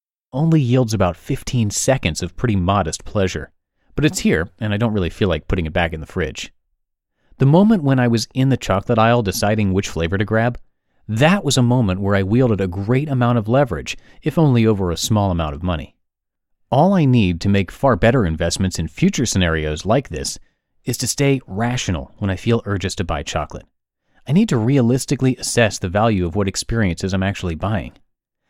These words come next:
I won't argue with what chocolate adds to your life.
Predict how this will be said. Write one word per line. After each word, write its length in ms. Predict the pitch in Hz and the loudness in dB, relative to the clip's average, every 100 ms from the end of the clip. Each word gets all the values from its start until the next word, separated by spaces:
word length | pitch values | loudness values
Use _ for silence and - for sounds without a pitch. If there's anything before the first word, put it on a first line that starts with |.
| _ - | _ -2
I 60 | |
won't 180 | 233 254 | 2 4
argue 260 | 143 127 127 | 4 4 4
with 160 | 113 | 2
what 160 | 107 107 | 2 -2
chocolate 400 | - 107 - 92 - | 2 0 2 -2 0
adds 260 | 92 87 | -2 -2
to 120 | - 90 | -6 -4
your 320 | 87 117 123 | 0 2 2
life. 340 | 71 65 - | 0 -8 -14